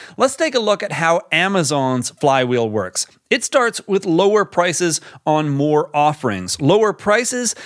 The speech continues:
leads to an increase in customer visits. More customers helps to attract third-party sellers. More third-party sellers expands the store and extends distribution.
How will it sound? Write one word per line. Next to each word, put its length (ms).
leads 400
to 160
an 140
increase 600
in 200
customer 520
visits. 500
More 160
customers 680
helps 200
to 140
attract 400
third-party 480
sellers. 500
More 180
third-party 480
sellers 540
expands 540
the 100
store 540
and 360
extends 640
distribution. 1080